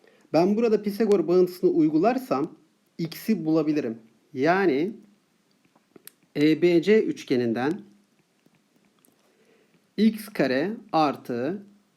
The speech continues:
dört x'in karesi eşittir dördün karesi. Değil mi?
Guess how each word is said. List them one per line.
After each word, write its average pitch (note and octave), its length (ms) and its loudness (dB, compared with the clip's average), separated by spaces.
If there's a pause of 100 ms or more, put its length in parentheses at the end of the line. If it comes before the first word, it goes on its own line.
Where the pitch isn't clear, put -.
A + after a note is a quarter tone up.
(440)
dört A3 320 2
x'in A#2+ 500 -6 (720)
karesi E3 580 -2
eşittir - 640 -6 (640)
dördün E3 420 4
karesi. D#3 460 -2 (1080)
Değil B3+ 120 2
mi? B2+ 140 0